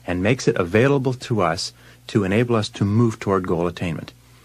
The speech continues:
And we'll explain that a little bit more as we go along. Another characteristic of the superconscious is that it responds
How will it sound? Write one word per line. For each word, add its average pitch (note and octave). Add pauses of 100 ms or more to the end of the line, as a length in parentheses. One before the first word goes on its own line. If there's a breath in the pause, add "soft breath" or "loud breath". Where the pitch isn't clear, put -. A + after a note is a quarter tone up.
(240 soft breath)
And G2
we'll G2
explain B2
that A2
a G2+
little G#2+
bit F#2+
more G2
as E2+
we F#2+
go F2+
along. F2+ (400 loud breath)
Another C#3+
characteristic B2+
of G2
the F#2
superconscious A#2
is G2
that G2+
it -
responds A#2